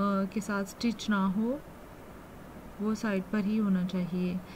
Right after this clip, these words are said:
मिड से मैंने इसलिए start किया था कि बिल्कुल पहले मैयर कर लिया है, मिड से start करके एक end तक हमने finish किया है, फिर दूसरे end से हमने start लेना है और अब मे-, mid में जाके finish करेंगे।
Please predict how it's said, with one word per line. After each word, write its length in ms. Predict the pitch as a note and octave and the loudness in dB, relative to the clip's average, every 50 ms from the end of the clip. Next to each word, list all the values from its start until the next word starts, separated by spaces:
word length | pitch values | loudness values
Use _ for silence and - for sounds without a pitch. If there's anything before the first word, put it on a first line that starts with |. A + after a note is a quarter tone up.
| - - - - - - | -14 -14 -16 -10 0 4
मिड 140 | G#3 A3+ A3 | 4 4 4
से 200 | - - - C4+ | 2 2 2 4
मैंने 240 | B3+ B3+ B3 B3 B3+ | 4 6 6 6 4
इसलिए 280 | B3 B3 - B3+ B3+ B3 | 4 2 2 2 0 2
start 360 | - - A#3 G#3+ G#3+ G#3+ G3 - | 2 0 0 0 0 -2 -2 -2
किया 180 | A#3 A3+ A3 G#3+ | -2 -2 -2 -2
था 380 | - - A#3 A3 A3 A3+ A3+ | -2 0 0 2 2 2 0
कि 320 | G#3+ - - A3+ A3 G3+ G3 | 0 0 -2 0 0 0 2
बिल्कुल 400 | F#3+ G3+ G#3 G3+ F#3+ - B3 A3+ | 2 0 0 0 0 0 0 0
पहले 260 | - A#3+ A3+ A3+ A3 | 2 0 2 4 4
मैयर 340 | G#3+ G#3 G3+ G3+ G#3+ A3 A3 | 4 4 4 4 2 2 0
कर 140 | - A#3 | 0 0
लिया 360 | A3 A3 G#3+ G#3+ A3 A3+ A3+ A3 | 0 0 0 0 2 2 2 2
है, 80 | A3 | 2
मिड 180 | G3+ G#3+ G#3+ F#3+ | 2 2 2 2
से 160 | - - A3+ | 0 -4 -4
start 320 | G#3+ - G#3 G3 F#3+ F#3 | -4 -2 -2 -2 -2 -2
करके 300 | - - G3+ F#3+ G3 - G#3 G#3+ - - - - | -2 -4 -4 -4 -4 -2 -2 -2 -4 -4 -6 -6
एक 220 | F3+ G3+ G#3 G#3 G3+ - - - - - - | -4 -4 -4 -4 -4 -8 -12 -14 -16 -10 -2
end 240 | F#3+ G3 G#3+ G#3+ G#3 - - | 0 2 2 2 2 2 0
तक 140 | A3 A3 G#3+ - | -2 -4 0 2
हमने 260 | A3 G#3 G3+ G3+ G#3 | 2 4 4 2 2
finish 360 | G#3 G#3+ A3 G#3 G#3+ - - - | 2 2 2 2 2 0 -2 -2
किया 200 | - A3 G#3+ G#3+ | -2 0 0 0
है, 80 | A3 A3 | 0 0
फिर 180 | A3 - A3 | 0 0 0
दूसरे 600 | G3 F#3 A3+ A3 A3 G#3+ - - B3+ B3 B3 B3+ - - - - - - - - - - | 0 2 2 2 0 0 0 2 4 4 4 2 0 -4 -10 -14 -14 -14 -14 -14 -6 0
end 260 | G3 A#3 B3 C4 C4+ | 4 6 6 6 4
से 140 | B3+ - C#4 | 2 2 4
हमने 300 | B3+ A#3 A3 G#3+ G#3 G#3 | 6 6 6 6 4 2
start 460 | G3+ - G#3 F#3+ F#3+ F#3 F#3+ - - | 0 0 0 0 2 0 0 -2 -2
लेना 200 | G#3 G3+ G3 G#3 | 0 2 2 4
है 180 | G3+ G3 G#3+ G#3 | 4 2 2 2
और 240 | G#3 - - G3+ G3+ | 0 0 0 0 0
अब 200 | F#3+ F#3 F3+ F#3 F#3+ | 0 -2 -4 0 2
मे-, 280 | F#3+ G3+ G3+ G3+ G#3+ | 2 4 4 2 2
mid 220 | G3+ G#3 A3 A#3 A3 - | 4 4 4 4 4 4
में 140 | A3 A3 G#3+ | 4 4 4
जाके 400 | F#3+ G3 F#3 F3+ F3 E3+ - G3+ | 4 2 0 0 -2 -2 -4 -4
finish 340 | F#3+ - G3 F#3 F#3+ F#3+ - | 0 2 2 2 2 0 -2
करेंगे। 480 | - - F3+ F3 E3+ E3+ F3 E3+ E3+ | -4 -6 -4 -4 -2 -2 -2 -4 -4